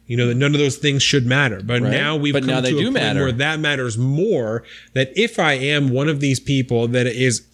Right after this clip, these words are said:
Speaker 1: is part of a frontline or vulnerable community, then what I have to say, the skills that I have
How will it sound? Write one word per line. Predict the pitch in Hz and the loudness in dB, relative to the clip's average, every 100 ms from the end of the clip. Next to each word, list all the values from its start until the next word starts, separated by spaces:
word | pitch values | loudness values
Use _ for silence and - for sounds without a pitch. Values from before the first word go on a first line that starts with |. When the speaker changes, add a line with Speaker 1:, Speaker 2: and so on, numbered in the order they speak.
| - | -4
Speaker 1:
is | 151 135 | 0 0
part | - 156 160 156 | -2 0 2 4
of | 139 131 127 - - - | 2 0 -4 -20 -10 -2
a | |
frontline | 117 - 156 143 135 127 | -2 0 0 2 2 2
or | 120 | 2
vulnerable | 123 139 127 123 | 2 2 2 2
community, | 113 123 135 95 90 - - - - - | 2 0 0 -2 -6 -10 -16 -20 -14 -4
then | 135 131 | -2 2
what | 139 | 2
I | 147 180 | 2 2
have | 190 165 | 0 0
to | 151 | -2
say, | - 143 131 | 0 2 2
the | 117 | 2
skills | 123 - 156 160 | -2 0 0 0
that | 135 | 0
I | 135 143 | 0 0
have | 139 113 | -2 -2